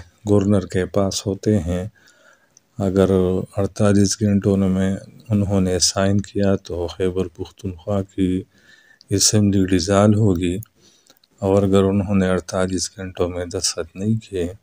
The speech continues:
तो फिर असम्बली खुद ब खुद डिसॉल्व हो जाएगी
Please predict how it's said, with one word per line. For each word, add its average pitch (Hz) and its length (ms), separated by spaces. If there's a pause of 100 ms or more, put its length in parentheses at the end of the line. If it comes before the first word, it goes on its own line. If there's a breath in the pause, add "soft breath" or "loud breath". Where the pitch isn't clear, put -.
(760 soft breath)
तो 98 140 (100)
फिर 98 160
असम्बली 95 580
खुद 95 280
ब 98 160
खुद 110 260 (460)
डिसॉल्व 87 560
हो 87 180
जाएगी 85 600